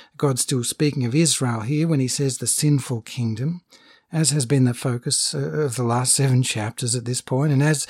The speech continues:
the immediate context just there in verse seven makes perfectly clear. They're, they're just the same as the other nations, verse seven,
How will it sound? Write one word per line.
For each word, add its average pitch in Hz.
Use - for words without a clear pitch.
the 143
immediate 160
context 139
just 135
there 143
in 131
verse 143
seven 139
makes 135
perfectly 147
clear. 190
They're, 139
they're 147
just 151
the 208
same 208
as 160
the 175
other 170
nations, 156
verse 131
seven, 147